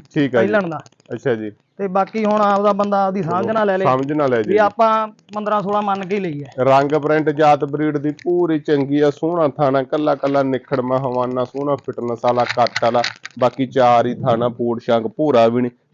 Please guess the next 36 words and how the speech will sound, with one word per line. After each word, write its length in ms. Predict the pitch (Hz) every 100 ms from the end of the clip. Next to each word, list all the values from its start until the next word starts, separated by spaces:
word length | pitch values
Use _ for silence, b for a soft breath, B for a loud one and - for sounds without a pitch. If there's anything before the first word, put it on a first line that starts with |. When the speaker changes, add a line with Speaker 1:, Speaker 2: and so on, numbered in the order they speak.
| -
Speaker 1:
ਥਾਣ 220 | 143 139
ਤੁਹਾਨੂੰ 260 | 151 139
ਨੇੜੇ 240 | 127 117 120
ਤੋਂ 140 | 127
ਦਿਖਾ 300 | 127 131 147
ਦਿੰਨੇ 320 | 135 135 139
ਆ। 80 | 139
ਬਾਈ 260 | 131 139 143
ਕਹਿੰਦਾ 260 | 151 151
ਪੰਦਰਾਂ 480 | 147 143 131 135 139
ਸੋਲਾਂ 360 | 135 120 123 123
ਕਿਲੋ 280 | 123 131 131
ਮੰਨ 280 | 135 131
ਕੇ 180 | 131 139
ਲਈ 240 | 135 135 135
ਆ, 100 | 127 _ - -
ਤੁਸੀਂ 280 | 151 147 156
ਆਪਦੀ 280 | 139 135 131
ਸਮਝ 360 | - 117 127 156
ਨਾਲ 200 | 156 143
ਲੈ 160 | 139
ਲਿਓ 160 | 135 135
ਜੀ। 140 | 135 - _ _ _ _ _ -
ਡਿਮਾਂਡ 360 | 131 147 151 165
ਕੀ 140 | 160
ਰਹਿਣ 180 | 160 160
ਵਾਲੀ 240 | 170 156
ਜੀ? 120 | 131 131
Speaker 2:
ਇਹਦੀ 180 | 185 185
ਡਿਮਾਂਡ 380 | 185 180 175 170
ਤਾਂ 120 | 170
ਬਾਈ 200 | 170 190 190 -
ਬਾਹਠ 240 | 156 175
ਕਰਾਲਾ, 280 | 180 175 170
ਪੈਂਹਠ 260 | 147 151 170
ਕਰਾ, 260 | 165 165